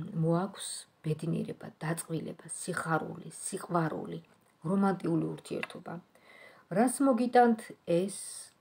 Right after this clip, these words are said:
თქვენი ჩანაფიქრი, რომელიც სავარაუდოდ დაკავშირებულია სწორედ რომანტიულ ურთიერთობასთან? მოგიტანთ კი არა და მოგიყვანთ.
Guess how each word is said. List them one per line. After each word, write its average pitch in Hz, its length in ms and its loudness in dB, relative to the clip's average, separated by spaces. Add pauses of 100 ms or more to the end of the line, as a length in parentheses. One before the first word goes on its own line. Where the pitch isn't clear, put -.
(420)
თქვენი 170 360 0
ჩანაფიქრი, 165 640 -4
რომელიც 180 400 0
სავარაუდოდ 156 720 -2
დაკავშირებულია 160 840 -2
სწორედ 185 640 0
რომანტიულ 160 600 -2 (100)
ურთიერთობასთან? 165 920 -6 (2250)
მოგიტანთ 196 540 2
კი - 160 -6
არა 202 180 2
და 277 180 2
მოგიყვანთ. 170 720 2